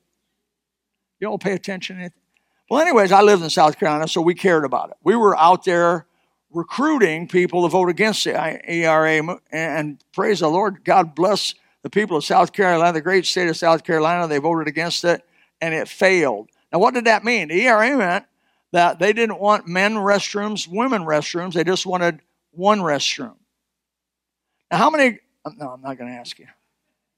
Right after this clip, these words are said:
I don't wanna go into a restroom where the girls are there. And I can guarantee more than that, the girls do not want to go in the restroom where we're there.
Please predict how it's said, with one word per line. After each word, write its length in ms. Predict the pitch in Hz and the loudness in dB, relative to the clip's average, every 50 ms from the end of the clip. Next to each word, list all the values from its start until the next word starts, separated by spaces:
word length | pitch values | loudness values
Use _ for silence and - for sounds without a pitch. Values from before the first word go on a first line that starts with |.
| _ _ _ _ _ _ _ _ _ _ _ _ | _ _ _ _ _ _ _ _ _ _ _ _
I 120 | - 214 285 | 2 4 6
don't 160 | 320 302 277 | 6 4 4
wanna 180 | 269 254 240 | 2 2 2
go 200 | 226 220 226 226 | 4 4 4 4
into 120 | 226 220 214 | 4 4 4
a 80 | 214 | 4
restroom 540 | 208 208 262 269 233 - - 202 208 220 220 208 | 6 6 6 4 4 4 0 -2 -2 -2 -2 0
where 120 | 208 214 | 0 0
the 80 | 214 202 | 0 0
girls 420 | 196 247 285 247 220 180 139 165 | 0 2 2 4 2 2 2 0
are 180 | 170 151 147 143 | -2 0 0 0
there. 300 | 143 131 110 - - _ _ _ _ _ _ _ _ _ _ _ _ _ _ _ _ _ _ _ _ - | 0 -2 -4 -6 -10 _ _ _ _ _ _ _ _ _ _ _ _ _ _ _ _ _ _ _ _ -2
And 60 | 190 220 | 2 4
I 100 | 247 262 | 4 4
can 160 | 226 226 196 | 2 -2 0
guarantee 460 | 190 220 277 277 262 247 226 190 220 | 2 2 4 4 2 2 0 -2 -2
more 280 | 214 208 247 311 320 285 | -2 0 0 2 2 2
than 140 | 254 226 | 2 2
that, 200 | 208 214 226 220 | 4 4 4 4
the 80 | 208 196 | 4 0
girls 320 | 180 202 269 294 269 226 170 | 0 0 2 2 2 2 2
do 80 | 208 | 0
not 200 | 190 202 208 - | 0 0 0 0
want 120 | 202 202 196 | 0 0 0
to 40 | 190 | 0
go 120 | 185 202 | 0 0
in 60 | 202 | 0
the 60 | 190 | 2
restroom 480 | 190 196 202 185 - - 214 214 208 185 | 2 2 2 0 0 -2 -4 -4 -4 -2
where 140 | 180 175 165 | -2 0 2
we're 320 | 160 175 214 247 247 226 | 4 4 6 8 8 6
there. 380 | 180 160 127 - - - - | 6 4 0 -4 -8 -16 -20